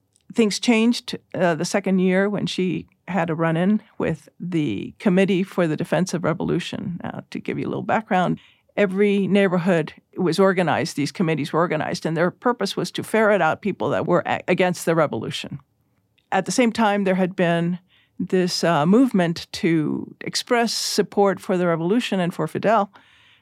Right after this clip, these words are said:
by having people put a plaque on their front door that said, "Esta es tu casa, Fidel. This is your house, Fidel." Pretty soon, every house in the neighborhood had one of those except ours. So the C D R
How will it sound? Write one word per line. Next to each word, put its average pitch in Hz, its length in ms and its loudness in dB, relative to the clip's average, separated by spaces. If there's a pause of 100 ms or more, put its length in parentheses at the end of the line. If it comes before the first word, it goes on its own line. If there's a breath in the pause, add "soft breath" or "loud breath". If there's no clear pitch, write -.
(100)
by 170 500 2 (140)
having 190 380 -2
people - 280 -2
put 185 380 0 (100)
a - 80 0
plaque 196 400 0
on 165 140 -2
their 156 180 -2 (120)
front 165 300 0
door 175 360 2
that 170 180 -4
said, 165 280 -2 (160)
"Esta 185 260 -2
es 180 80 -2
tu - 120 -8
casa, 170 360 -4
Fidel. - 440 -10
This - 180 -4
is 170 120 -6
your - 120 -8
house, - 260 -10
Fidel." - 360 -14 (1080 soft breath)
Pretty 208 180 2
soon, 277 540 6
every 196 200 2
house 185 260 0
in 202 80 4
the 175 60 2
neighborhood 240 420 2
had 214 200 0
one 190 180 0
of 180 100 0
those 190 300 2
except - 340 -6
ours. - 440 -8 (300)
So 143 600 -4
the 110 480 -8 (240)
C - 180 -2
D - 140 -6
R 277 260 2